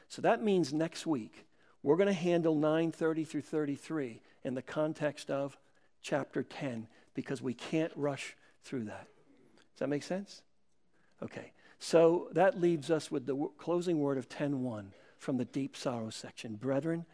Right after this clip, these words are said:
my heart's desire, my prayer to God for them,"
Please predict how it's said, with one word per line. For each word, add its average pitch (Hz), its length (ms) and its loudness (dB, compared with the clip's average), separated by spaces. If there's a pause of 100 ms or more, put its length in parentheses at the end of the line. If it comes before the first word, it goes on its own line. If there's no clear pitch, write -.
(320)
my 135 240 2
heart's 147 340 -4
desire, 104 640 -6 (360)
my 143 320 6
prayer 165 340 0
to 160 120 -2
God 135 320 -2
for - 160 -4
them," 98 340 -8